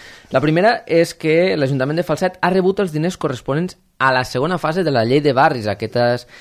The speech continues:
diners que tant podien fer ballar i encara poden fer ballar els números del consistori falsetà,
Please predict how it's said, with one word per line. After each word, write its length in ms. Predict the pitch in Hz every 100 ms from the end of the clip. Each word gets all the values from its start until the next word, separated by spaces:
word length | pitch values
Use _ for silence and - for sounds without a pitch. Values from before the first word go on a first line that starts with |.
| - -
diners 420 | 131 139 143 139
que 120 | 135
tant 220 | 127 135 139 - -
podien 460 | 123 123 143 135
fer 220 | - 135 127
ballar 380 | 120 123 - - _ _
i 120 | 107
encara 280 | 101 98 107
poden 300 | 117 113 113
fer 160 | 107 117
ballar 480 | 117 113 113 139 -
els 400 | 98 98 98 - 117
números 520 | 117 131 131 123 107
del 300 | 113 107 107
consistori 460 | 107 107 107 107 110
falsetà, 460 | 113 110 120 127